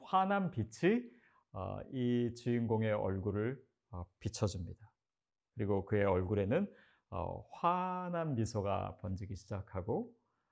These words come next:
그리고, 아, 고요한 밤, 거룩한 밤 음악이 흐르면서 영화가, 아, 끝나게 됩니다. 아, 영화 속에서 그가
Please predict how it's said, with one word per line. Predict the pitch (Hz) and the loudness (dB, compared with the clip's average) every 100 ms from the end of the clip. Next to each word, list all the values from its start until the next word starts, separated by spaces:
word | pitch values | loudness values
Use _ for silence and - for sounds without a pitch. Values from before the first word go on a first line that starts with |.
| _ _ _ | _ _ _
그리고, | - 92 95 90 90 90 90 92 - | -8 -2 0 2 4 4 2 0 -6
아, | 92 87 82 | -4 -2 -2
고요한 | - 135 139 139 123 117 | 8 12 12 12 12 8
밤, | 113 110 | 8 6
거룩한 | - 104 101 110 104 | 4 4 4 0 2
밤 | 98 95 - | 2 2 0
음악이 | 104 98 92 92 | 4 4 4 2
흐르면서 | 113 113 95 90 139 160 | 2 2 0 -2 -6 -4
영화가, | 92 85 82 85 - - _ _ _ _ - | -4 -4 -4 -6 -8 -14 _ _ _ _ -10
아, | 85 - | -10 -2
끝나게 | 131 120 95 87 87 - - | 2 2 2 0 -2 -6 -10
됩니다. | - 87 92 107 101 _ _ _ _ _ _ _ _ _ _ _ - - - - _ _ | -8 -8 -8 -14 -20 _ _ _ _ _ _ _ _ _ _ _ -20 -20 -20 -20 _ _
아, | 110 110 | 2 8
영화 | 131 147 | 10 10
속에서 | 170 160 147 139 | 10 8 8 6
그가 | 135 127 127 127 120 110 | 8 10 12 10 8 2